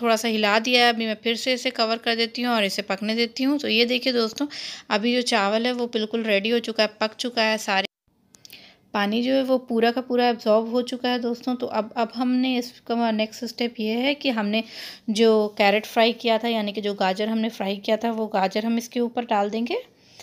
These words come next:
आ, तो इस तरीके से हम गाजर इसमें डाल देते हैं। गैस की फ्लेम को मैंने बंद कर दिया है दोस्तों, क्योंकि राइस हमारा रेडी हो चुका है। और साथ ही इसमें हम किशमिश जो हमने फ्राई करके रखा था वो भी इसमें ऐड कर देंगे।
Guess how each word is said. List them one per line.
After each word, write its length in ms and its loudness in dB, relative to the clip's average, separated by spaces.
आ, 280 -2
तो 140 -6
इस 140 -6
तरीके 320 -4
से 140 -6
हम 120 0
गाजर 380 2
इसमें 240 -4
डाल 220 2
देते 240 -4
हैं। 120 0
गैस 260 4
की 80 -4
फ्लेम 260 0
को 120 0
मैंने 200 2
बंद 260 4
कर 120 2
दिया 200 2
है 60 2
दोस्तों, 320 -4
क्योंकि 280 -6
राइस 300 0
हमारा 240 0
रेडी 280 0
हो 100 0
चुका 260 -4
है। 160 0
और 260 2
साथ 320 -2
ही 40 0
इसमें 220 -2
हम 100 0
किशमिश 520 -4
जो 100 0
हमने 200 0
फ्राई 240 0
करके 240 -4
रखा 240 -2
था 120 -4
वो 180 -2
भी 140 -4
इसमें 260 -2
ऐड 160 -2
कर 160 -2
देंगे। 380 -2